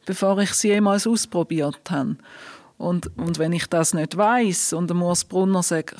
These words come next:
komm, es wäre noch lässig, die Sorte oder die Art noch reinzunehmen von Getreide,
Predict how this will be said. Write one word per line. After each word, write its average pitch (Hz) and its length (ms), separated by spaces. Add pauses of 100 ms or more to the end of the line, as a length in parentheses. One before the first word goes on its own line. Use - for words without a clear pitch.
komm, 202 180
es 185 140
wäre 165 180
noch 165 140
lässig, 170 540
die 247 160
Sorte 226 540
oder 170 180
die 214 200
Art 226 460
noch 226 120
reinzunehmen 220 640
von 220 140
Getreide, 208 720